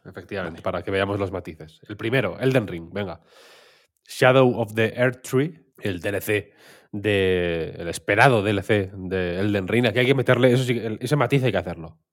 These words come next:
Speaker 2: Sí,
Speaker 1: El
Speaker 2: sí, sí,
Speaker 1: esperado
Speaker 2: sí, sí.
Speaker 1: matiz de Elden Ring. No me gusta a mí adjetivar tanto, pero esto merece la adjetivación.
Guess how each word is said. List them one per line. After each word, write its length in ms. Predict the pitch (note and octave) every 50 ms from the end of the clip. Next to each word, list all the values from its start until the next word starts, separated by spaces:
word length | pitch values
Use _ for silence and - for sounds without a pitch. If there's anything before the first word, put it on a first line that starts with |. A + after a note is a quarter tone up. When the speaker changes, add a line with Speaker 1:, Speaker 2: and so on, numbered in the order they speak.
| _ _ _ _ _ _ _ E3+ -
Speaker 2:
Sí, 100 | - -
Speaker 1:
El 60 | G#2
Speaker 2:
sí, 80 | F2+ E2
sí, 80 | - E2+
Speaker 1:
esperado 420 | E2+ G#2 G#2 A2+ B2 A2+ F#2+ E2+
Speaker 2:
sí, 60 | E2+
sí. 160 | - _ -
Speaker 1:
matiz 440 | G2+ G2 F#2 - G#2 G2 - - - _ _ _
de 140 | G2 G2 G2
Elden 240 | F#2 F2+ G2 F#2+ F2+
Ring. 180 | F#2 F2 E2+
No 80 | F2+ F#2+
me 80 | G#2
gusta 220 | A#2 A#2+ A2 - A#2+
a 40 | A2
mí 80 | A2
adjetivar 540 | A2 G#2+ G#2 - A#2+ A2+ A2 G#2+ G#2 G2+ G2+
tanto, 260 | G#2+ G#2+ A#2+ B2 C#3+
pero 340 | B2 A2+ F#2 F2 F2+ F2+ - _ - - - - _ - - _ _ _
esto 260 | - F#2+ - - A#2
merece 400 | G#2 F#2+ F#2+ G2+ G2+ - D#2+ D#2 _ _ _ _
la 120 | G2+ G2
adjetivación. 680 | F#2 - - G2+ - F#2+ F#2+ F2 F2+ F2+ E2 E2 F2+